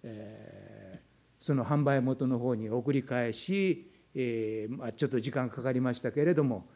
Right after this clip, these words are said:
修理してもらって戻ってきた。で、使ったらもう快適に動くわけなんです。その時私は、作られたものと、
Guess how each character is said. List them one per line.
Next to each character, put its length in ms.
修 300
理 80
し 80
て 100
も 120
ら 120
っ 40
て 580
戻 220
っ 40
て 140
き 100
た。 120
で、 240
使 240
っ 20
た 160
ら 80
も 140
う 40
快 260
適 200
に 280
動 180
く 100
わ 120
け 100
な 140
ん 80
で 120
す。 240
そ 140
の 80
時 200
私 360
は、 280
作 280
ら 140
れ 80
た 120
も 160
の 120
と、 200